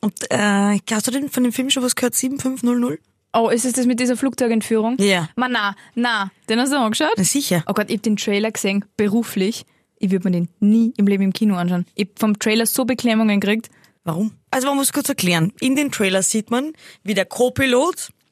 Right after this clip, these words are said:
Speaker 1: in seinem Cockpit sitzt und außerhalb des Cockpits, ähm, wollen Terroristen in das Cockpit rein. Er macht aber die Tür nicht auf und ist auch gesetzlich dazu verpflichtet, die Tür nicht aufzumachen. Logischerweise. Jetzt sind aber die Terroristen nicht deppert.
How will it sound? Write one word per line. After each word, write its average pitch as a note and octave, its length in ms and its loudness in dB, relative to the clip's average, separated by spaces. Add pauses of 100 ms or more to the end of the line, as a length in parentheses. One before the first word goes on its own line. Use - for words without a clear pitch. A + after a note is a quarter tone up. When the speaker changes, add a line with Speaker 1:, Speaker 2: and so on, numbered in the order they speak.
(240)
Speaker 1:
in F3+ 80 -4
seinem E3 260 -2
Cockpit - 400 -6
sitzt - 360 -4
und - 140 -8
außerhalb G#3 480 2
des - 140 -6
Cockpits, - 580 -2 (500)
ähm, G#3 500 0 (260)
wollen G#3+ 220 0
Terroristen G#3+ 720 0
in B3 220 2
das A#3+ 200 0
Cockpit - 480 -6
rein. D#3+ 360 0 (1040)
Er G3 60 0
macht G#3+ 240 0
aber A#3 80 2
die G#3+ 120 0
Tür - 200 -2
nicht A#3 220 2
auf F3+ 320 2
und A3 200 0
ist G3 120 -2
auch G#3+ 200 0
gesetzlich - 460 -4
dazu F#3+ 220 -8
verpflichtet, G3+ 640 -4
die - 60 -10
Tür G#3+ 180 0
nicht G3 160 0
aufzumachen. D#3 560 -2
Logischerweise. F#3 960 2 (320)
Jetzt - 280 -4
sind G#3 140 -2
aber G3+ 80 -2
die G3 80 -4
Terroristen G#3 540 0
nicht F#3+ 260 0
deppert. - 460 -2